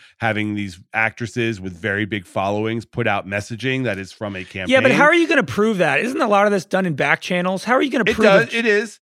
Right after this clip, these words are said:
Speaker 1: It is, but you can do it via, you know, you're not allowed to send more than one email. I mean, there's already a rule that says you're not supposed to send more than one email a week to people. Um, and there's, there, you know, they could enforce that better. They could have a rule where you,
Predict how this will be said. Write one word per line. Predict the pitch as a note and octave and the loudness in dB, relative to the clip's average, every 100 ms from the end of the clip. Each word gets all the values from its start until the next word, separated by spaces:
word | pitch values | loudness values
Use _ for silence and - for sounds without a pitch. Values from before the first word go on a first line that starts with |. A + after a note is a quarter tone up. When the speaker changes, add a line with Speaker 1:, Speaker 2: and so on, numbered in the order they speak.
| _ | _
Speaker 1:
It | F#3 G#3 | -2 0
is, | F#3+ G3+ | 0 -2
but | - G3 F3+ | -2 0 2
you | F3 | 2
can | G3 G#3 | 0 -2
do | D#3+ E3 F3 | 2 4 6
it | A#3 G#3 | 4 0
via, | C#3 D#3+ E3 D#3+ E3 | 2 6 8 6 4
you | |
know, | C#3+ | 0
you're | C3+ C3+ | 0 2
not | C3 C#3+ | 2 4
allowed | D#3 D#3 D#3+ | 4 2 2
to | E3 | -4
send | D3+ F3 F3+ F#3 | -4 0 2 2
more | E3 F3+ | 2 2
than | F#3+ | 2
one | E3+ G3 G#3 | 4 4 2
email. | G3 A3+ | -4 -2
I | F3 | 0
mean, | F3+ | 0
there's | G3 | 4
already | C4 D#4 | 4 4
a | C#4 | 4
rule | G3 C4 B3+ | 2 2 4
that | D#3 | 2
says | D#3+ C#3+ | 0 0
you're | D3 | 2
not | E3+ | 2
supposed | E3+ D3+ | 0 -6
to | C#3+ | -4
send | - D#3 C#3+ - - - | 2 4 2 -4 -8 2
more | D3+ | 4
than | D3 C3+ | 4 4
one | D3 | 4
email | D3+ D3+ D3+ C#3+ B2+ B2+ | 2 0 2 4 2 0
a | A#2 | -2
week | A#2 D3 - | 0 0 -2
to | A2+ | -12
people. | F#2+ E2+ D2+ A#1 _ - - A#2 | -12 -14 -18 -20 _ -20 -4 2
Um, | A2 A2+ - | 2 2 2
and | C#3 C#3 | 2 6
there's, | D3 C#3+ B2+ | 4 4 -2
there, | - C#3+ C#3 C3+ | -2 2 2 2
you | C#3+ | 0
know, | B2+ | 0
they | C3 | 0
could | C3+ C#3+ | -2 -2
enforce | C#3 C3+ E3 D#3+ | -4 0 0 0
that | E3 C#3+ | 0 2
better. | D3 C#3 | 2 2
They | C3+ | 0
could | C3+ B2+ | -2 0
have | E3 E3 | 2 2
a | |
rule | D3 D3 D3+ | 2 2 2
where | C#3 B2+ | 2 2
you, | B2 B2 | 0 -4